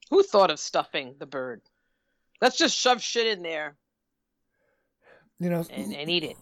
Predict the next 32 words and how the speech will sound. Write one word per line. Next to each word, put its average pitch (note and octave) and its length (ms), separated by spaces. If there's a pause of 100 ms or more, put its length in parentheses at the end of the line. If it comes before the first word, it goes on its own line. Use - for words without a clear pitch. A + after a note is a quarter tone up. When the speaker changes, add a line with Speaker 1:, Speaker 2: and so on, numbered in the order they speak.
Speaker 2:
looking C4+ 400
at G#3+ 160
it G#3 100
with F3+ 240
my D#3+ 460
simplistic E3+ 800 (100)
extraterrestrial-like D3+ 1300
brain, C#3+ 640 (560)
who E3 140
has D3+ 180
never D3+ 200
thought C3 280
of D3 100
these E3 220
things E3 200
before, F3 440
but, D3+ 180
like, D3 380 (180)
the D#3 140
first G#3+ 360
time E3+ 380
I C#3+ 160
saw C#3 540
the C#3+ 140
actual B2+ 380
process D#3 960 (460)
of C3 400
the C3+ 80
cooking C#3 360
of A#2+ 160
the A#2 80
turkey, A2+ 560